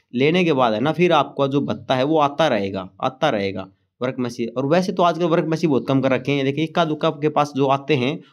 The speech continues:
वो वर्क मैसेज लिया करो, otherwise एक बार वर्क मैसेज नहीं लिया और आप सस्पेंड हो गए, फिर पूरी उम्र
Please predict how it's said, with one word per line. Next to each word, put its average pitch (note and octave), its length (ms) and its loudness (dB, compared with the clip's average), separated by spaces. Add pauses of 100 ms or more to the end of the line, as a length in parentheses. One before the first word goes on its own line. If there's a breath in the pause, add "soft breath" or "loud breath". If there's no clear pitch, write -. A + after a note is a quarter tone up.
(140)
वो D3 160 2
वर्क C#3+ 240 2
मैसेज C#3+ 300 0
लिया B2+ 320 4
करो, C3 380 0 (260 loud breath)
otherwise E3 420 2 (100)
एक F3 200 4
बार F3 140 4
वर्क D#3+ 220 4
मैसेज D3 280 0
नहीं B2+ 220 4
लिया C#3+ 220 6
और C#3 80 2
आप C3 120 2
सस्पेंड C3 400 0
हो G#2+ 100 4
गए, G2 140 -2 (320 loud breath)
फिर C3+ 180 -6
पूरी D3 200 4
उम्र C#3+ 280 6